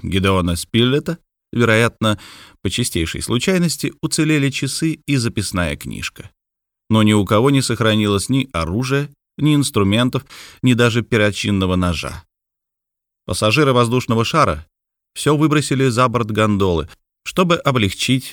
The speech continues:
груз аэростата. Вымышленные герои Даниэля Дефо и Висса, все эти Селькирки и Рейнели,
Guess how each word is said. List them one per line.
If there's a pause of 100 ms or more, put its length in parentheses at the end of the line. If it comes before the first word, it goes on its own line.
груз
аэростата. (1600)
Вымышленные
герои
Даниэля
Дефо
и
Висса, (300)
все
эти (480)
Селькирки
и (160)
Рейнели,